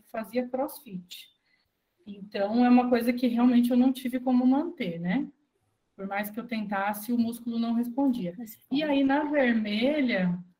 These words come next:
Speaker 1: é, eu já, já tive um pouco de náusea, mas continuo, assim, continuei sem ter,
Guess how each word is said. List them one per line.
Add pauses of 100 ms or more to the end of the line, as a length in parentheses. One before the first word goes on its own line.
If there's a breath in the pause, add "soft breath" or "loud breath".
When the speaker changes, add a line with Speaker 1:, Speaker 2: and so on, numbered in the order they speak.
(460)
Speaker 1:
é,
eu
já,
já
tive
um
pouco
de
náusea,
mas
continuo,
assim,
continuei
sem
ter,